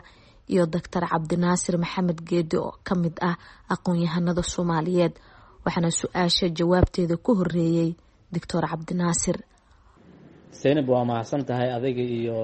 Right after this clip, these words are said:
Speaker 2: Xildhibaan Axmed. <clears throat> Waxaan rabaa marka hore inaan u guda galo su-aashayda. Su-aasha inaan u guda galo, ee,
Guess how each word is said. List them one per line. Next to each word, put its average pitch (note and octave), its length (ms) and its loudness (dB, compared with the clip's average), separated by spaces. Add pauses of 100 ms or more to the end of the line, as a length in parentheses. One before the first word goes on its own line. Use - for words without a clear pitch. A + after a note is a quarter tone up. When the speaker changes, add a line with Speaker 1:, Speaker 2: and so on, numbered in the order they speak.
Speaker 2:
Xildhibaan A2 360 -6
Axmed. C#3+ 340 0 (340)
<clears throat> - 320 -6
Waxaan D#3 200 2
rabaa D3+ 160 4
marka D3+ 200 -6
hore B2 240 -2
inaan C#3+ 200 -2
u C3+ 80 -4
guda C3+ 180 0
galo B2 200 -2
su-aashayda. B2+ 640 -2 (320)
Su-aasha D3+ 320 0
inaan C3+ 180 -2
u A#2+ 60 -4
guda B2 200 -2
galo, B2+ 260 -4 (560)
ee, A#2+ 840 0